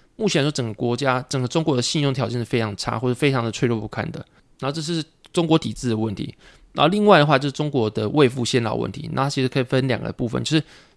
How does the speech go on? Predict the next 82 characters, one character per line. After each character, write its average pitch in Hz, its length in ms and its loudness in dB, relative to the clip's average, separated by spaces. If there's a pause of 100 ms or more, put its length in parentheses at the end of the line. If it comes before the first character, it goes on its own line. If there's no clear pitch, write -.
(120)
中 214 160 2
国 196 120 6
人 139 60 6
他 151 60 0
明 147 220 0
明 127 80 -2
还 127 100 -2
没 120 120 -2
开 131 140 0
始 107 60 2
富 117 280 -6
有， - 180 -6
但 127 160 0
是 131 60 -2
他 135 100 0
们 123 140 -2
的 110 100 0
整 120 220 -4
体 135 160 0
的 107 80 2
人， 110 220 -4 (100)
人 131 180 -2
口 120 160 2
的 117 80 -2
年 117 180 -2
龄 123 120 -4
是 151 100 0
往 107 160 0
下 107 180 0
降 104 240 -2
的。 - 100 -14 (460)
那 147 80 0
像 180 200 4
他 185 100 2
们 170 100 4
的 135 80 0
薪 165 160 0
资 160 140 0
其 135 160 -2
实 127 100 -2
是 147 140 0
有 127 180 0
提 107 220 -8
升 113 180 0
的， 104 80 -4
但 165 160 -2
他 170 60 2
们 165 140 0
整 127 120 -2
体 143 140 -2
国 110 240 -4
家 120 320 2 (420)
主 131 160 0
轴 120 140 0
还 127 160 2
是 156 300 2
在 139 180 2
他 139 140 -2
们 131 80 -2
的 123 60 0
劳 110 120 2
力 127 140 0
密 135 120 0
集 117 160 -6
产 104 220 -4
业， 107 60 -8
就 120 80 -6
是 131 40 -4
他 151 80 0
们 147 120 -2
需 - 160 -4
要 151 80 6
非 156 100 2
常 143 100 4
多 131 140 2
的 120 80 4
工 120 240 -2
人， 107 180 -4
但 175 140 -2
他 196 60 2
们 175 100 0
的， 127 160 2